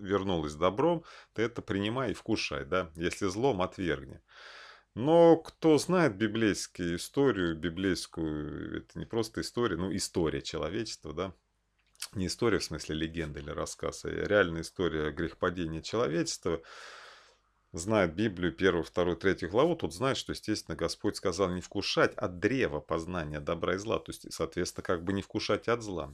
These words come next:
И вы знаете, э, опять же, э, многие коверкуют, начинают говорить, что вот, в первой главе это Бог создал человека, потом это, а, э,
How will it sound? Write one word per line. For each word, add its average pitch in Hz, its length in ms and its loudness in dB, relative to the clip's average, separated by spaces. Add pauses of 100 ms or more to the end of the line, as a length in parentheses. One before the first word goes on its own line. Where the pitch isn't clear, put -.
И - 80 -6
вы 107 100 6
знаете, 113 500 -2
э, 78 680 -4
опять 90 420 2
же, 76 300 -4 (480)
э, - 100 -10
многие 95 760 0
коверкуют, 107 680 4
начинают 95 460 -2
говорить, 95 320 2
что - 200 -4
вот, 110 420 0
в - 100 -20
первой 80 320 0
главе 82 360 0
это 80 180 -4
Бог 110 380 2
создал 95 360 0
человека, 90 380 0
потом 82 420 0
это, 80 380 0 (320)
а, 82 220 -2
э, - 920 -8